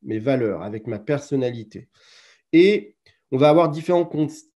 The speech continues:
euh, choses qui vont favoriser l'engagement. Donc, ces raisons internes, le fait que l'acte soit publi-, euh, produit en public. De même, s'il est répété, si de manière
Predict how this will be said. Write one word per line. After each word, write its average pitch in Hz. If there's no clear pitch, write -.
euh, 107
choses 175
qui 147
vont 135
favoriser 131
l'engagement. 123
Donc, 139
ces 127
raisons 120
internes, 147
le 123
fait 143
que 135
l'acte 127
soit 113
publi-, 123
euh, 107
produit 120
en 110
public. 120
De 131
même, 143
s'il 135
est 131
répété, 151
si 117
de 117
manière 131